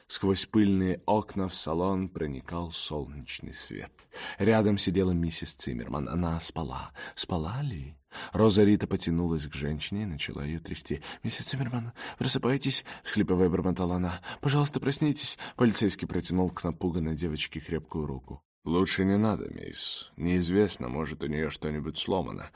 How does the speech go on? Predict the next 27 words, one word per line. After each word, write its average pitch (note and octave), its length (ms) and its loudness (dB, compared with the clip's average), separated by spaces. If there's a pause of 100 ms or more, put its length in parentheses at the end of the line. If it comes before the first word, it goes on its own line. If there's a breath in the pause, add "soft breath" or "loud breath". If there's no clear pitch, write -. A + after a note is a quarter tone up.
(240 loud breath)
К - 80 -12
нам A#2+ 280 8
едет A2+ 320 8
скорая, F2+ 420 2
они F2+ 240 -2
всё G#2 400 -2
проверят. D2 680 -4 (200 loud breath)
И G#2+ 280 8
потом A#2 400 6
достанут C#2+ 540 -2
её". C#2+ 220 -8 (180)
"Что - 240 -4
случилось? - 800 -8 (200)
Заснули E2+ 580 -4
за F#2 180 -6
рулём?" E2+ 420 -4 (500)
Роза D#2 240 -6
Рита D2 220 -10
покачала C#2+ 420 -8
головой. D2+ 340 -6 (340 loud breath)
"Я G2+ 120 -8
хотела G2+ 340 -6
довести - 380 -6
миссис G2+ 300 -4
Циммерман G2 560 -2
до F#2 80 -2
больницы G2+ 540 0